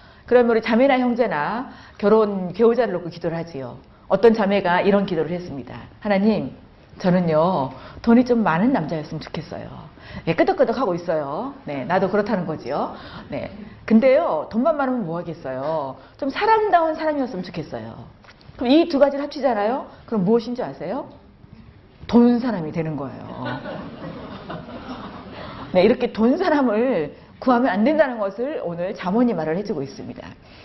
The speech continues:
이 재물 사용에 대해서 말씀을 해주고 있습니다. 같이 읽어보실까요? 시작. "네 손이 선을 베풀 힘이 있거든 마땅히 받을 자에게 베푸기를 아끼지 말며." 아멘. 여기 보니까 지금 마땅히 베풀 자,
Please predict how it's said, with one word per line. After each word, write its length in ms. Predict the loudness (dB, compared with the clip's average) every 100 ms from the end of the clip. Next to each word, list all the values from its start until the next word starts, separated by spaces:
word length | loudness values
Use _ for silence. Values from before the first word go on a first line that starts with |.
| -16 0
이 100 | 2
재물 320 | 6 6 6
사용에 320 | 4 4 4
대해서 240 | 0 -2 -4
말씀을 320 | -6 -4 -6
해주고 200 | -4 -4
있습니다. 500 | -6 -8 -2 0 0 -2 -14 -2
같이 300 | 0 2 4
읽어보실까요? 520 | 4 2 0 0 0
시작. 560 | 0 -2 -2 2 0 0 -12 -18 0
"네 140 | 2
손이 600 | 4 2 4 2 2 0
선을 380 | -2 2 2 2
베풀 320 | 0 0 0
힘이 340 | 0 0 0 0
있거든 680 | 0 0 2 0 0 -2 -10 -2
마땅히 560 | 0 2 2 0 -2 -2
받을 340 | 0 0 2
자에게 680 | 2 4 4 4 4 0 -4
베푸기를 600 | -2 0 0 2 2 2
아끼지 440 | 0 -2 -4 -4 -2
말며." 1120 | 0 0 0 2 4 4 4 2 0 -4 -10 -14
아멘. 400 | -10 -8 -10 -12 -18 -20 -4
여기 180 | 2 4
보니까 760 | 4 2 0 0 0 -2 -4 -8 -16 -10
지금 360 | -2 0 0 -4 -18 -20 -8
마땅히 480 | 0 0 2 0 0
베풀 360 | -4 -4 -6 -6
자, 200 | -10